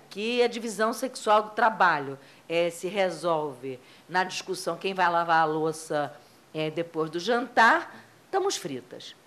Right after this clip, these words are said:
É, nada vai mudar, porque o problema é no atacado, não é no varejo.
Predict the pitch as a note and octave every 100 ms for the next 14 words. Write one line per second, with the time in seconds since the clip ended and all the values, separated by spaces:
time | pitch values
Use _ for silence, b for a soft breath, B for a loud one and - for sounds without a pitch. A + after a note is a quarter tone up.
0 | - A#3 D#3+ D#3 D#3 D3+ D3 D#3 F#3 G#3+
1 | B3+ A#3 A3 - E3 F#3 F#3 E3+ D#3 E3+
2 | F#3 B B B - F3+ F#3 - E3 E3+
3 | F#3+ G3 - _ _ _ _ F3+ E3+ G#3
4 | G3 G3 B3+ A#3 E4 D#4+ D4 - F4 F#4+
5 | B3 F#3+ F#3 G#3 A#3+ G#3+ F#3 D3+ C#3+ A#2+
6 | -